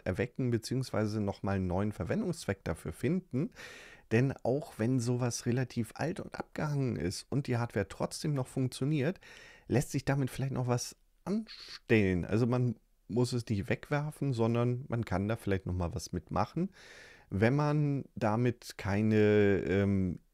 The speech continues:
äh, sagen wir mal, Internetaktionen im weitesten Sinne macht, dann ist es auch relativ egal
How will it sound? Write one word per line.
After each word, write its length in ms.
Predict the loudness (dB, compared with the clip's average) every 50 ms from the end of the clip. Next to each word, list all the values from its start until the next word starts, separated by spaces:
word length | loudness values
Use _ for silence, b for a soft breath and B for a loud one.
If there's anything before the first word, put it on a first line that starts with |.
| _ _ _ _ _ _ _ _ _ _ _ -8
äh, 80 | -8 -8 -8 -8 -6 -4
sagen 280 | 0 2 2 4 6 6
wir 60 | 6
mal, 220 | 6 6 4 4
Internetaktionen 920 | 2 2 0 2 2 2 2 2 0 -2 -4 -8 -6 -2 0 2 2 4 2
im 120 | 2 2
weitesten 440 | 2 0 0 0 -2 -4 -4 -2 0
Sinne 220 | 0 2 2 2
macht, 320 | 0 0 0 -2 -2 -6 -12 B B B B B B
dann 160 | 2 2 2
ist 160 | 2 2 0
es 140 | -2 -2 -2
auch 180 | -2 -2 0
relativ 460 | 0 2 2 0 0 -2 -6 -6 -6 -6
egal 600 | -6 -6 -4 -2 0 0 0 2 0 0 -2 -2